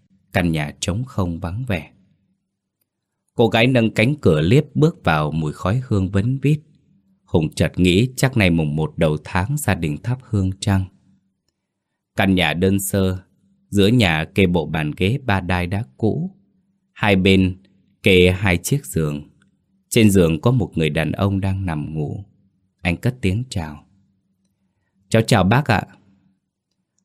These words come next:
Có vẻ người đàn ông ấy ngủ khá say không nghe thấy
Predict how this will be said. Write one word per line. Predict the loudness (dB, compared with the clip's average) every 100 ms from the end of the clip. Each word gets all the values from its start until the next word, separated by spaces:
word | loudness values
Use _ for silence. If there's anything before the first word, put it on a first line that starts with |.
| _
Có | -2 0
vẻ | 0
người | 0 0
đàn | -2 0
ông | -2 0
ấy | 0 -2
ngủ | -2 -4
khá | -6 -6 -6
say | -6 -4 -2 -2
không | -4 -6
nghe | -4 -8
thấy | -8